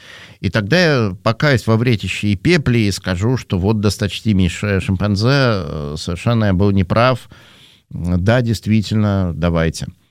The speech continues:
Знаете, но, м, такого почему-то не происходит. Я помню, как меня, м, поразило, когда я читал «Декларацию в защиту клонирования»,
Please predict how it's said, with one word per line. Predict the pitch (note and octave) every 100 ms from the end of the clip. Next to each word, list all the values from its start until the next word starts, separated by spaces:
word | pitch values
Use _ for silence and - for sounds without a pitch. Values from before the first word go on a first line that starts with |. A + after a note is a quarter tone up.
| _ - _ -
Знаете, | C#3 B2+ - A2+ G#2
но, | G#2 A#2+ B2 A#2 G#2
м, | G2 F2+ D#2 B1+ -
такого | A#2+ - C#3+
почему-то | - - B2 A#2+
не | B2
происходит. | A#2+ C3+ C3+ - - F3+ A#2
Я | - G#2+
помню, | C#3+ C#3 B2+
как | A#2
меня, | B2+ B2+ A2+ -
м, | E2 F#2 F#2 -
поразило, | B2+ C3 A#2+ D3+ C#3
когда | A#2+ A2 A2
я |
читал | G2+ B2 A#2+ A#2
«Декларацию | G2+ A2+ B2 A#2+ G2+ A2
в | G2
защиту | A#2 - A2+ G2+
клонирования», | - A2+ E3 F#3 D#3+ A#2+ G#2